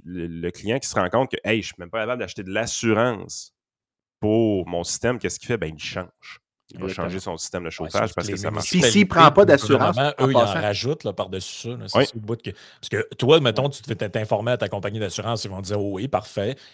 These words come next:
Speaker 3: il est homologué, ton poêle, il est, il est réglementaire, il y a quelqu'un qui est venu vi-, »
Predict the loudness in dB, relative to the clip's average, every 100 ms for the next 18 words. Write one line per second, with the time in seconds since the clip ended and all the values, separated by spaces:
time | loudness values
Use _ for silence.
0 | -6 0 0 2 0 -2 -4 -6 -6 -4
1 | -2 -2 2 2 2 0 -4 -8 -10 -16
2 | _ -14 -8 -8 -4 -4 -2 0 2 4
3 | 2 0 -2 -6 -6 -6 -6 -6 -6 -6
4 | -8